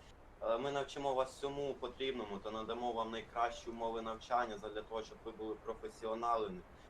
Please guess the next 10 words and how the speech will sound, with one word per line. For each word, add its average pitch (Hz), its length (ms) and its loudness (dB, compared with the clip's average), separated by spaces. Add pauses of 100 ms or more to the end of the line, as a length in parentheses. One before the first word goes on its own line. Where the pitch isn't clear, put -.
(120)
та 104 100 0
справжніми 107 680 4
супергероями 107 1000 0 (240)
з - 40 -6
великої 110 420 -2
букви, 104 360 -4
які 101 220 -2
будуть 117 280 -6
рятувати 113 480 -2
життя 113 340 -2